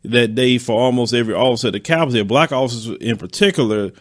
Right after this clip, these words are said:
uh, had a difficult position," he said, because he drew a stark contrast on how police handled the Black Lives Matter protest this summer. He said, "There's quite a big difference when the Black Lives Matter protests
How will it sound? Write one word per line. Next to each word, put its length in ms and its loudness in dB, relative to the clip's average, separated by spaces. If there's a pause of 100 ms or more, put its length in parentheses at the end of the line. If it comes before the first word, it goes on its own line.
(300)
uh, 300 0
had 200 0
a 60 -2
difficult 420 2
position," 440 -4
he 80 0
said, 360 0
because 220 -4
he 100 0
drew 180 0
a 40 -2
stark 540 -4
contrast 600 0
on 80 -2
how 200 0
police 360 -2
handled 320 0
the 80 -2
Black 300 2
Lives 300 0
Matter 260 -4
protest 480 -2
this 140 -6
summer. 320 0 (420)
He 100 -2
said, 240 2
"There's 200 4
quite 280 2
a 80 0
big 300 0
difference 320 2
when 100 0
the 60 -2
Black 300 0
Lives 300 -2
Matter 320 2
protests 640 0